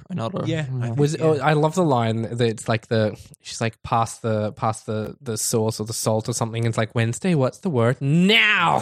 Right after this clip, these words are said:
Speaker 3: <laughs> Like, just like, it's, oh, that movie is so camp. It's great.
Speaker 1: Yeah.
Speaker 3: Uh, well, that's a really great place to end it. So we'll go into our top five, and we've got top five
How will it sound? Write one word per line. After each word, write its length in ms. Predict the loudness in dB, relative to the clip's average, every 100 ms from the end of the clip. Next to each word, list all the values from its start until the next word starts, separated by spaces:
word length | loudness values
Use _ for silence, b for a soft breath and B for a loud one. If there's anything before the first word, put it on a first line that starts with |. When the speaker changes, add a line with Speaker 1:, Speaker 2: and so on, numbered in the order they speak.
| 4
Speaker 3:
<laughs> 0 |
Like, 880 | 6 6 6 4 6 6 6 6 4
just 300 | 4 4 4
like, 160 | 4 4
it's, 600 | 2 4 2 0 -6 -12 0
oh, 280 | 2 4
that 200 | 4 2
movie 320 | 2 -2 0 -2
is 100 | -4
so 280 | -2 -2
camp. 440 | -2 -2 -2 -2 -6
It's 160 | -10 -2
great. 380 | 2 2 2
Speaker 1:
Yeah. 160 | -2 -6 B B B B
Speaker 3:
Uh, 320 | -2 2 2 2
well, 60 | 2
that's 220 | 2 2
a 20 |
really 180 | 0 2
great 200 | 2 0
place 160 | -4 -4
to 80 |
end 140 | 0 0
it. 100 | 0
So 140 | 2
we'll 80 | 2
go 120 | 2 2
into 140 | 4
our 80 | 2
top 280 | 0 -6 -2
five, 380 | 2 2 2
and 80 | 0
we've 80 | -2
got 100 | -4
top 180 | -6 -10
five 260 | -4 -4